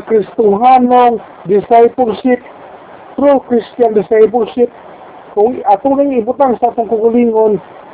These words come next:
Kristohanon ta nga mga tinudloan ni Ginoong Jesucristo. Kung maingon ra sa English nga blessed, abot pa sa abot nga happy. So, sa Bisaya pa nga bulahan.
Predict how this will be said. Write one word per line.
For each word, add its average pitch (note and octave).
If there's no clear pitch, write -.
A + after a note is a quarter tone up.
Kristohanon G3+
ta G3
nga F#3+
mga F#3+
tinudloan G#3
ni -
Ginoong G3
Jesucristo. F3+
Kung E4
maingon D4
ra C4+
sa A#3+
English B3
nga G#3+
blessed, A3
abot A#3
pa F3+
sa A#3
abot B3+
nga B3
happy. A3
So, A#3+
sa G#3+
Bisaya A#3+
pa A#3+
nga A#3+
bulahan. A#3